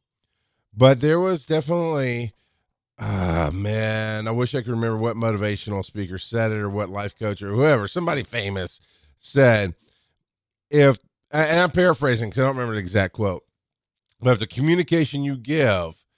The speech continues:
isn't getting you the results you want, or you're not, you know, you're not getting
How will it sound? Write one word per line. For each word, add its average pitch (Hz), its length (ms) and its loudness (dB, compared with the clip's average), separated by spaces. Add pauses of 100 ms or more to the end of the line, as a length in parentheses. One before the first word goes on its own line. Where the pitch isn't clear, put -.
(580)
isn't 127 260 4
getting 135 280 2
you 123 220 4
the 113 120 -2
results 113 540 2
you 107 80 -2
want, 117 300 4
or 110 180 2
you're 113 140 0
not, 131 400 2
you 127 120 -4
know, 123 60 2
you're 127 160 2
not 151 180 4
getting 135 380 -2